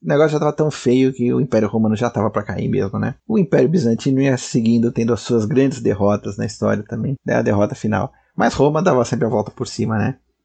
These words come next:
Pelo menos na época que tava subindo. Então, por quê? Essa sociedade aristocrática tinha esse valor de tenacidade, amor à pátria e coragem, típico realmente de um clã guerreiro ligado por sangue.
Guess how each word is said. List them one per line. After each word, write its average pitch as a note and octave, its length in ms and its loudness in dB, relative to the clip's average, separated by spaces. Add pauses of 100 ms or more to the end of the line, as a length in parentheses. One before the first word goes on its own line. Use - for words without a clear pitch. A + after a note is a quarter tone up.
(180)
Pelo A#2 140 2
menos A2+ 180 2
na C3 80 2
época - 160 -6
que B2 60 -2
tava D3+ 140 0
subindo. A#2+ 480 -4 (100)
Então, A3+ 280 2
por A3+ 180 -2
quê? - 220 -2 (240)
Essa - 260 0
sociedade A2 500 -2
aristocrática A#2 720 -2
tinha A#3+ 340 0
esse B3 180 -2
valor A2 260 2
de C3+ 120 -2
tenacidade, B2+ 1000 -2 (240)
amor A#2+ 380 2
à A#2+ 80 -2
pátria G2+ 580 -2
e F3+ 120 0
coragem, A2 680 0
típico C#4+ 460 0
realmente C3 640 -2 (260)
de F#3+ 200 2
um C4 180 4
clã B2 220 2
guerreiro C#3 600 2
ligado C3+ 500 0
por - 180 -4
sangue. A#2+ 420 -2